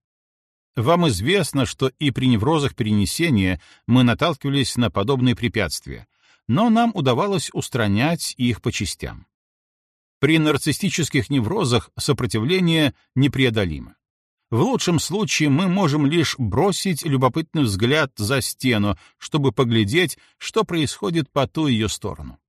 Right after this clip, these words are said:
Наши технические методы должны быть таким образом заменены другими. Мы ещё не знаем, удастся ли нам такая замена.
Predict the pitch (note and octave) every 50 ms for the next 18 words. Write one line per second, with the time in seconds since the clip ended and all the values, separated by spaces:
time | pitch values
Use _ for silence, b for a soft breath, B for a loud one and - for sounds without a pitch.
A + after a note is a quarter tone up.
0 | _ _ _ _ _ _ _ _ _ - - C3+ G3+ B3 G#3+ - G#3 G3+ C#3+ D#3+
1 | C#3+ - - F3+ G3 - - D#3 - - - C3+ B2 A#2 C3 F#3+ F#3+ - F3+ D#3+
2 | D#3+ D#3+ D3+ B2+ B2+ A#2 A2 D#2+ E2+ A2 C#3+ F3 F3 D#3+ E3+ D#3+ C#3 - - A#2+
3 | G2+ - A#2 A2+ A#2+ - D#3+ E3+ D#3+ D#3+ D#3 B2 C3+ D3+ - - - A#2+ F#2 G#2
4 | B2+ B2 A#2 A2+ A2 A2 A2 A#2+ A#2+ G#2 A2 G#2+ F#2+ E2+ D#2+ D#2 C#2+ B1+ - _
5 | _ _ _ _ _ _ _ - F3 G#3 A#3 G#3+ E3+ - - F#3+ F#3+ F3+ D#3+ B2
6 | F2+ G2+ E3+ F#3+ F#3 F#3 F3+ F3 C#3 b b b b - D3+ D3 B2+ A2+ E3 F#3+
7 | F#3+ C#3 - - - C#3 B2 A#2 A2 G#2+ A#2 C#3 C#3+ - - - - G#2+ G2 F#2+
8 | F2+ E2 F2 D#2 D2 C#2 A#1 A1+ - _